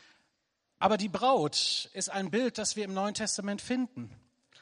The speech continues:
Auch im Epheserbrief, Kapitel fünf. „Denn er möchte sie zu einer Braut von makelloser Schönheit machen.“ Die Gemeinde,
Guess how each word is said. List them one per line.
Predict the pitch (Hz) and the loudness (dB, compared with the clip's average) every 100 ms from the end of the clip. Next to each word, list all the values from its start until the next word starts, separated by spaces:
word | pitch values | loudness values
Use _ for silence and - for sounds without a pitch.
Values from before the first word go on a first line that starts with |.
| - - | -20 2
Auch | 214 226 | 2 2
im | 208 | -2
Epheserbrief, | 214 - 190 135 131 - | -4 -2 -2 -2 -4 -6
Kapitel | 170 160 160 151 | -6 -4 -4 -2
fünf. | 233 170 - - - _ _ - - - _ | 0 0 -4 -12 -18 _ _ -20 -20 -20 _
„Denn | 170 165 | -4 -4
er | - 208 208 | -4 -2 0
möchte | 175 196 - 180 | 0 -2 -4 -4
sie | 160 220 | -4 -4
zu | - 202 | -4 -4
einer | 160 165 160 | -4 -2 -2
Braut | 143 180 208 | 0 0 0
von | - 190 170 165 | -4 -8 -8 -4
makelloser | 190 214 220 214 190 202 208 196 185 | -2 -2 -4 -6 -2 -2 -2 -6 -6
Schönheit | - 233 240 165 135 127 | -6 -4 -4 -4 -6 -6
machen.“ | 123 117 104 104 | -8 -8 -14 -14
Die | 196 | -12
Gemeinde, | 208 226 247 147 | -4 -2 0 -2